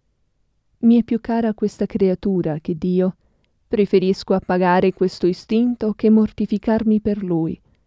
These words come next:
Voglio curare più il corpo che l'anima.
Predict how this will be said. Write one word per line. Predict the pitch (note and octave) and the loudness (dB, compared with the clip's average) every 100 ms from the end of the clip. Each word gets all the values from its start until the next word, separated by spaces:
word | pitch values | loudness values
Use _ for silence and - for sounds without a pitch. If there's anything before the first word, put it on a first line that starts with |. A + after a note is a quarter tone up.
| _ _ _ _ - | _ _ _ _ -6
Voglio | F#3 F#3 F3+ F3 | -2 0 0 -2
curare | - F3 E3+ E3+ F3 | -2 0 0 0 -2
più | - F3 | -2 -2
il | F3 F3 | -2 -2
corpo | F3 F3 - F3+ | -4 -4 -4 -6
che | - | 0
l'anima. | G3 G3 F#3+ F#3 F3+ F3+ | 2 4 4 2 2 0